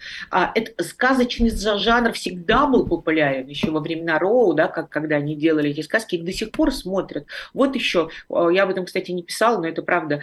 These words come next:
сказки нет сноса. А, э, дети любят слушать одни и те же истории,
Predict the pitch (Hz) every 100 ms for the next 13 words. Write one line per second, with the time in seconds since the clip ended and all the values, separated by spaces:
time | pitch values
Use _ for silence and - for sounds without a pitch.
0 | - - - 247 247 220 220 220 - 226
1 | 214 - 127 - - - - - 185 175
2 | 170 160 151 - 175 160 147 214 294 311
3 | - 156 - 180 202 208 170 175 180 185
4 | - 185 165 156 151 147 135 143 - -
5 | 277 294 269 254 254 254